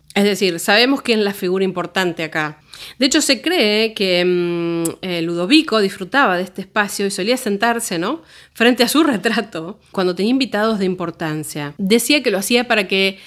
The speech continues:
no tomaran una imagen tan idealizada de su retrato. Vamos ahora a la pared oeste. Esta escena es la del encuentro o la reunión, donde se muestra a Ludovico, que se está reuniendo con su segundo hijo,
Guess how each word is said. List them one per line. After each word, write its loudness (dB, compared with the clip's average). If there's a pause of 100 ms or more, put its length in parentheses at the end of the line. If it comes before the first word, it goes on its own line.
(140)
no 2
tomaran 4
una 2
imagen 0
tan 0
idealizada 0
de 0
su -8
retrato. -4
Vamos 4
ahora 6
a 4
la 4
pared 2
oeste. -2
Esta 0
escena 2
es 2
la 4
del 4
encuentro 2
o -2
la 2
reunión, 2
donde -6
se -6
muestra -2
a -2
Ludovico, 2
que -8
se -18
está -6
reuniendo -4
con -2
su -6
segundo 2
hijo, -4